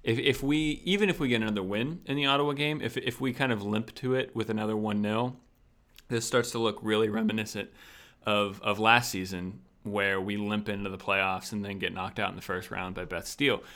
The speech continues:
So that wouldn't be good. And even if we, you know, would get six points in the last two games and going into Louisville and all that kind of stuff,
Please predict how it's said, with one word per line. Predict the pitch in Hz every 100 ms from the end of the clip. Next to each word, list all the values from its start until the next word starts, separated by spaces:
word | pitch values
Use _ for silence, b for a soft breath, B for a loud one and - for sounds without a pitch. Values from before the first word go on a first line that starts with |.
| B B B
So | - - 139 131 127 - - -
that | 151 156 - -
wouldn't | 131 131 107 -
be | 104 95
good. | - 120 120 117 101
And | 104 107
even | 120 120 113
if | 104 -
we, | 98
you | 98 92 107
know, | 98 90
would | 95 98
get | 98 -
six | 110 -
points | - 104 101
in |
the | 90
last | 90 -
two | 85
games | 95 107 104 101
and | 92
going | 90 87
into | 85 90
Louisville | 123 117 104
and |
all | 101
that | 101
kind | 101
of |
stuff, | 104